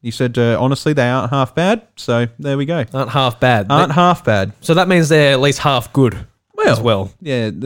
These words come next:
Speaker 1: at least half good. Yeah, we'll try 'em next week. We'll try 'em.
Speaker 2: Yeah.
Speaker 1: Yeah, but they'll be there. I don't think anybody's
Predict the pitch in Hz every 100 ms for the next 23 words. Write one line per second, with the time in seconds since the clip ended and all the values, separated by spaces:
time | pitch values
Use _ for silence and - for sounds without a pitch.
0 | 151 185 202 - 110 101 - 104 127 113
1 | 110 113 165 113 226 135 110 - 64 -
2 | 117 117 - - 110 _ - 180 139 101
3 | 123 101 - 101 104 - 110 104 95 85
4 | 98 95 95 -